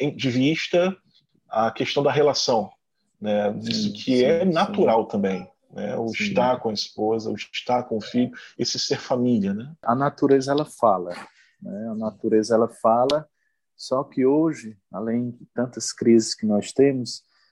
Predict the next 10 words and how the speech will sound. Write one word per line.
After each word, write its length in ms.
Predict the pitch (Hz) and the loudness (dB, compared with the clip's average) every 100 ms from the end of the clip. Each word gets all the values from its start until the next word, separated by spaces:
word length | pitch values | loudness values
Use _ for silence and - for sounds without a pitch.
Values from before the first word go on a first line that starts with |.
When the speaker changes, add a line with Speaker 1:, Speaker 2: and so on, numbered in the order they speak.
| _ _ _ - | _ _ _ 0
Speaker 2:
é, 600 | 104 107 104 104 101 101 | 4 4 4 2 2 -2
a 160 | - 104 | -2 -2
gente 320 | 107 127 - | -2 -6 -4
tá 140 | - 131 | -2 0
perdendo 480 | - 117 120 139 | 0 -2 -2 -4
a 60 | 120 | -4
nossa 280 | 117 - 123 | -6 -8 -8
capacidade 1040 | - 151 - 139 - 107 107 123 127 113 | -2 -2 0 -4 -4 -8 0 2 0 -4
de 160 | 107 117 | -12 -14
interiorização, 1200 | 139 - 139 139 139 135 139 147 - - 135 98 | -10 -2 0 2 2 0 -4 -4 -6 -6 -6 -6